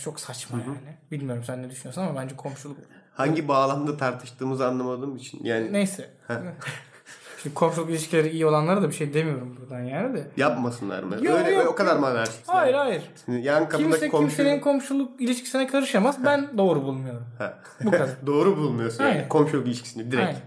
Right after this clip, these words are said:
Speaker 2: <laughs> Peki, tamam.
Speaker 1: Hoşuma gitmeyen bir mevzu benim. Yani neyse. Ee, bir gün en sonunda kapısını çaldım yani onun.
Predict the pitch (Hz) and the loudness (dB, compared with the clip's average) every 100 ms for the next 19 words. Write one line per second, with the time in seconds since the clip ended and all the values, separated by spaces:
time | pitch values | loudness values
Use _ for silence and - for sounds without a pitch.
0 | - 120 120 147 - - - - - 202 | -14 -14 -4 -4 -4 -14 -16 -14 -2 0
1 | - 196 254 254 226 156 139 135 123 123 | 4 4 2 2 2 4 2 0 0 -4
2 | 120 120 - _ _ _ _ _ _ _ | -8 -12 -18 _ _ _ _ _ _ _
3 | _ _ _ 139 127 139 247 339 339 269 | _ _ _ -14 -12 -10 -4 -2 -2 -6
4 | - - _ _ _ _ _ _ _ _ | -8 -14 _ _ _ _ _ _ _ _
5 | _ _ _ _ _ _ _ _ - 156 | _ _ _ _ _ _ _ _ 0 4
6 | 151 147 147 147 151 - 175 196 254 262 | 6 4 4 2 -2 -4 -2 2 4 2
7 | 269 262 240 185 - 240 247 - 151 165 | 0 -4 -4 -6 -4 -4 -2 0 0 0
8 | 220 156 127 127 139 | -2 -4 -4 -8 -10